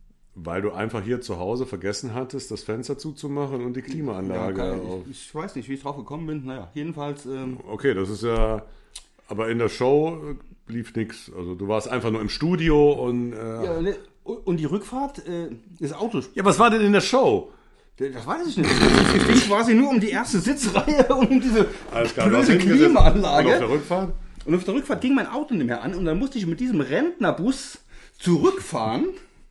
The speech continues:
Speaker 2: Ne? War
Speaker 1: Ins
Speaker 2: wie so ein,
Speaker 1: Saarland.
Speaker 2: war wie so eine Kaffeefahrt und da gab's noch Heizdecken. <laughs> Also das war
Speaker 1: Das
Speaker 2: keine Kata-,
Speaker 1: ist,
Speaker 2: das war eine
Speaker 1: das ist
Speaker 2: Katastrophe.
Speaker 1: Verscheißerst du mich oder hast du das wirklich
Speaker 2: Ja,
Speaker 1: geträumt?
Speaker 2: im Ernst. Da hab ich mir jetzt nicht aus-, ausgedacht.
Speaker 1: Aber irgendwie die,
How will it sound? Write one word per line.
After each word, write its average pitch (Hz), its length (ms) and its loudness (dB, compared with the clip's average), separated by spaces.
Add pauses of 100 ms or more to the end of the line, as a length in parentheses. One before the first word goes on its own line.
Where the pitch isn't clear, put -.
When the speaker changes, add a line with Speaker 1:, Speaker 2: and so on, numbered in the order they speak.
(160)
Speaker 2:
Ne? 240 200 -2 (200)
War 131 120 -2
Speaker 1:
Ins 107 80 0
Speaker 2:
wie 131 60 6
so 123 60 4
ein, - 80 4
Speaker 1:
Saarland. 90 260 -6
Speaker 2:
war 202 160 0
wie 240 60 0
so 277 100 0
eine 202 100 -2
Kaffeefahrt 180 600 -6 (180)
und 160 60 -2
da 185 80 2
gab's - 200 -4
noch - 200 -4
Heizdecken. - 960 -2
<laughs> - 100 -20
Also 202 220 -6
das - 80 -16
war 175 100 -6
Speaker 1:
Das 160 160 -2
Speaker 2:
keine 175 140 -2
Kata-, - 60 -4
Speaker 1:
ist, - 160 -8
Speaker 2:
das 156 40 -8
war 196 100 2
eine 165 100 2
Speaker 1:
das 165 80 -4
ist - 80 -6
Speaker 2:
Katastrophe. 233 580 0 (460)
Speaker 1:
Verscheißerst 135 520 -12
du 165 60 -10
mich 190 180 -8
oder 160 140 -8
hast 147 140 -10
du - 20 -10
das 131 100 -14
wirklich 147 200 -14
Speaker 2:
Ja, - 60 -18
Speaker 1:
geträumt? 208 200 -10
Speaker 2:
im - 80 -6
Ernst. - 420 -10
Da 98 100 -14
hab - 40 -14
ich 104 140 -16
mir 104 80 -8
jetzt - 160 -12
nicht 101 100 -16
aus-, 95 260 -14
ausgedacht. 92 520 -14 (680)
Speaker 1:
Aber 87 320 -8
irgendwie 98 420 -8
die, 85 140 -18